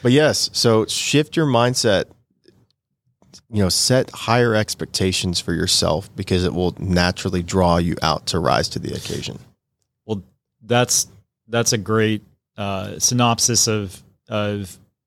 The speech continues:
Speaker 2: I think, the over under on that rule. And it does make me think too, in closing,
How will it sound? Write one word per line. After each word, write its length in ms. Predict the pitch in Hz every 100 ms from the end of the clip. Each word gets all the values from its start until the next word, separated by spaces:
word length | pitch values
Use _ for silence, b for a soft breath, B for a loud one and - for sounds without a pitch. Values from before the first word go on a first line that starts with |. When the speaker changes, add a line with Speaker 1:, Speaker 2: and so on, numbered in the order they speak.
| _
Speaker 2:
I 140 | 110
think, 160 | 101 113
the 100 | 110
over 320 | 110 107 104 -
under 400 | 113 110 107 98
on 160 | 110
that 160 | 110 104
rule. 260 | 113 110 110
And 100 | 113
it 40 |
does 200 | 135 131
make 160 | 131 123
me 120 | 117
think 280 | - 113 107
too, 220 | - 110
in 120 | 101
closing, 600 | 95 117 113 101 104 98